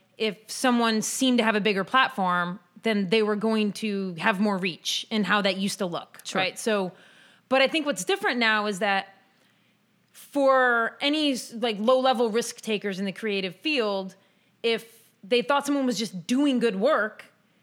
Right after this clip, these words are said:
Speaker 1: they fifty years ago could just say, "I love what this person's doing. I love the food they're making. I
Speaker 2: Mm-hmm.
Speaker 1: love the paintings they're painting," whatever it is. And you would say, "This pro-, this, this art needs a bigger platform."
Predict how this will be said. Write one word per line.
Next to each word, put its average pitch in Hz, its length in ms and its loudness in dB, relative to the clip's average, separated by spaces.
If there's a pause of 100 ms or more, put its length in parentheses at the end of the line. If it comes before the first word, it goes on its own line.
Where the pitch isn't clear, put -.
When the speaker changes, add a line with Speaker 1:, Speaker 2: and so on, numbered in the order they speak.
(300)
Speaker 1:
they 240 480 2 (500)
fifty 269 280 -2
years 262 200 0
ago 226 180 2
could 226 120 -2
just 202 160 -4
say, 226 100 -2
"I 302 140 2
love 254 220 4
what 233 100 0
this 220 100 -2
person's 214 340 -2
doing. 170 340 -2
I 208 60 0
love 214 180 2
the 208 60 -2
food 277 300 -2
they're 190 120 0
making. 160 480 -8
I 214 120 2
Speaker 2:
Mm-hmm. 208 120 0
Speaker 1:
love 220 440 2 (220)
the 226 80 -4
paintings 247 520 -2
they're 196 100 -2
painting," 170 420 -6
whatever 233 320 2
it 214 80 2
is. 170 460 -4 (400)
And 233 160 0
you 233 80 0
would 220 140 -2
say, 214 600 2 (380)
"This 262 300 0
pro-, - 320 -6
this, 240 280 -4
this 226 300 -2
art 247 240 0
needs 208 300 -2
a 190 40 -8
bigger 180 280 -4
platform." 175 600 -4